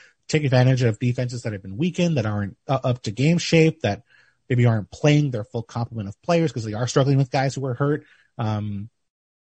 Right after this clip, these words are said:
and sort of relying on that continuity and communication and the comfort level to go faster and, and to speed things up. But I do think for the newer teams, for the teams who have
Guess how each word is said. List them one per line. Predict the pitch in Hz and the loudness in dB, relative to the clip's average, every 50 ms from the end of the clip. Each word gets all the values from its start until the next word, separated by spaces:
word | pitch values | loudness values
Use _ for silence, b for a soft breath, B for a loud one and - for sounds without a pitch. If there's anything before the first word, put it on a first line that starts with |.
| _ - | _ -10
and | 151 - | -4 -2
sort | 202 202 | 2 2
of | 180 143 | 2 2
relying | 147 139 139 147 156 151 139 | 2 2 4 4 4 4 4
on | 127 127 | 2 2
that | 127 117 - _ _ | 2 0 0 _ _
continuity | - - 139 135 120 - 117 117 123 123 123 127 123 | -6 -4 -4 -4 -2 -2 -2 0 0 2 0 0 -2
and | 123 110 113 | -4 -8 -6
communication | - 127 117 110 - - 113 113 - - 123 120 120 120 - | -4 -2 -2 -2 -2 -2 -2 -2 -2 -2 -4 -4 -4 -8 -8
and | 107 107 107 104 | -6 -6 -4 -6
the | 110 | -6
comfort | - - - 117 117 131 113 | -8 -6 -8 -6 -6 -4 -2
level | 123 120 120 117 120 b b b b b b b b - | -2 0 0 0 -2 b b b b b b b b -2
to | - 170 151 | 0 2 4
go | 151 143 | 6 4
faster | 135 - 143 135 135 127 - - 135 139 139 131 _ _ _ - | 4 6 4 4 4 2 0 -2 -2 -2 -4 -6 _ _ _ -6
and, | 117 117 117 113 110 110 | -4 -2 -2 -2 -2 -4
and | 117 117 - | -6 -6 -4
to | - 123 | -6 -8
speed | - - 135 127 123 - | -6 -4 -6 -6 -4 -4
things | 127 123 117 131 | -4 -4 -2 0
up. | 127 127 127 b b b b b b b b b - | -2 -2 -2 b b b b b b b b b 0
But | 165 160 | 4 4
I | 185 | 4
do | 170 226 247 | 4 2 0
think | - 208 180 - | 0 -2 -4 -2
for | - 175 | -2 0
the | 175 180 | 2 2
newer | 175 190 226 247 190 131 | 2 2 2 2 0 -2
teams, | - - 101 92 117 - | -4 -6 -8 -8 -8 -8
for | - | -4
the | 127 135 | -4 -4
teams | 131 147 147 143 135 - | -2 0 0 0 0 0
who | 147 135 113 | -2 -2 -2
have | - - 147 151 156 - | -2 -2 0 0 0 0